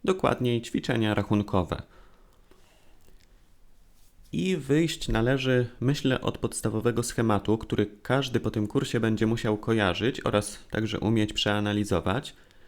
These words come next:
E, dlatego na wprowadzeniu już chciałbym o nim opowiedzieć, żeby było wiadomo później, o co chodzi, czym będziemy sy-, się zajmować i co z czym można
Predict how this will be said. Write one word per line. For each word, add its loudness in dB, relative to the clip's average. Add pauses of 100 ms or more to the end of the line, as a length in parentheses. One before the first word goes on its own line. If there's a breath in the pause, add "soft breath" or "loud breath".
E, 2
dlatego 0
na 2
wprowadzeniu 2
już 0
chciałbym 0
o 0
nim 2
opowiedzieć, 0
żeby 0
było 2
wiadomo 2
później, 0
o 0
co -4
chodzi, 0
czym 0
będziemy 2
sy-, -4
się -2
zajmować 0
i -2 (160)
co 0
z -8
czym 0
można 0